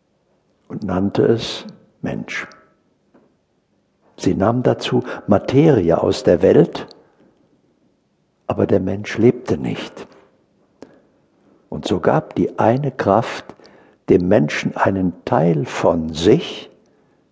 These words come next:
und nannte es Seele. Und der Mensch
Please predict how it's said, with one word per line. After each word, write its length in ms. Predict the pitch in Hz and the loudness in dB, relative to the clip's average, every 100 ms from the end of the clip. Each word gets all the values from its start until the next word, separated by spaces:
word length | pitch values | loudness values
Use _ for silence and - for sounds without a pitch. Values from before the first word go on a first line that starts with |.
| _ _ _ | _ _ _
und 180 | - - | -10 -6
nannte 340 | 95 98 - | -4 -2 0
es 400 | - 101 - - - - | 0 0 -2 -10 -12 -4
Seele. 480 | - 139 - - - _ _ _ _ _ _ _ - - - _ _ _ _ _ _ _ _ _ | -2 -2 -4 -8 -14 _ _ _ _ _ _ _ -20 -20 -20 _ _ _ _ _ _ _ _ _
Und 160 | - | -6
der 80 | 87 | -4
Mensch 460 | 87 87 107 - | -4 -6 -8 -10